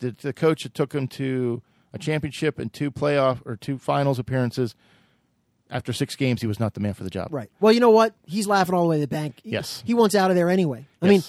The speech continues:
Speaker 2: they did him a favor. So
Speaker 1: Right.
Speaker 2: I don't know what his, you know, whatever his contract is, and he's gonna be getting paid tens of millions of dollars, and so he can go.
Speaker 1: If I was the Indians coach, though, I'd be looking over my shoulder.
Speaker 2: Yeah.
Speaker 1: <laughs> It's
Speaker 2: Um,
Speaker 1: not a good time to be a, a coach or head, head man in, uh,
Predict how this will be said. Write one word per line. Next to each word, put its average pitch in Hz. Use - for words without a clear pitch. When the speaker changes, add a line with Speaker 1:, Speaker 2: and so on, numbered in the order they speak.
Speaker 2:
they 220
did 294
him 233
a 180
favor. 226
So 214
Speaker 1:
Right. 220
Speaker 2:
I 233
don't 247
know 240
what 208
his, 185
you 202
know, 143
whatever 196
his 185
contract 202
is, 208
and 190
he's 185
gonna 190
be 185
getting 180
paid 175
tens 180
of 175
millions 180
of 156
dollars, 170
and 151
so 170
he 185
can 185
go. 175
Speaker 1:
If 147
I -
was 151
the 147
Indians 160
coach, 123
though, 120
I'd 117
be 123
looking 131
over 120
my 120
shoulder. 127
Speaker 2:
Yeah. 165
Speaker 1:
<laughs> -
It's -
Speaker 2:
Um, 170
Speaker 1:
not 175
a 170
good 170
time 185
to 170
be 165
a, 151
a 135
coach 151
or 127
head, 135
head 135
man 139
in, 117
uh, 110